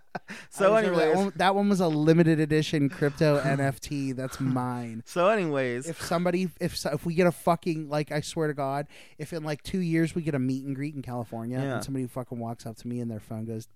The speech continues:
Speaker 2: and it's fucking Aziza going, "Daddy," I'm gonna be, I'm gonna hand that person a ten dollar bill
Speaker 1: I'm
Speaker 2: if I have it in
Speaker 1: I'm
Speaker 2: my wallet.
Speaker 1: sorry. So anyways,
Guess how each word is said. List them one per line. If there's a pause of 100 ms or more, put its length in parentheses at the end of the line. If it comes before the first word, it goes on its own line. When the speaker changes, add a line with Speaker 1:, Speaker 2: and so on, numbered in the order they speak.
(340)
Speaker 2:
and (100)
it's
fucking
Aziza
going,
"Daddy," (320)
I'm
gonna
be,
I'm
gonna
hand
that
person
a
ten
dollar
bill
Speaker 1:
I'm
Speaker 2:
if
I
have
it
in
Speaker 1:
I'm
Speaker 2:
my
wallet.
Speaker 1:
sorry.
So
anyways,